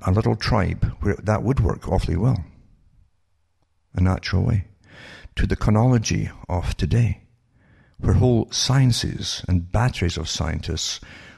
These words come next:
work on our minds constantly for big think tanks,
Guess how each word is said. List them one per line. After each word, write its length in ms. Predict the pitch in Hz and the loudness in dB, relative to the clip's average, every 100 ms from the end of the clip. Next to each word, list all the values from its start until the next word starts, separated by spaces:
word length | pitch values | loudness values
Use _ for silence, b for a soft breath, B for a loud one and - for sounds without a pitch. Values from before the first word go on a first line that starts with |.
| - | -6
work 480 | 95 120 - - - - | 2 2 0 -4 -8 -4
on 140 | 90 | 0
our 140 | 90 87 | 2 2
minds 540 | 87 90 85 82 - | 2 2 0 -2 -4
constantly 760 | - - 110 - - - - - - - | -4 0 0 0 -2 -4 -6 -12 -14 -18
for 160 | - 87 | -6 -4
big 240 | 82 101 | -2 -2
think 360 | - - 117 - | -2 0 -2 -2
tanks, 560 | - 71 - - - | -6 -6 -8 -10 -10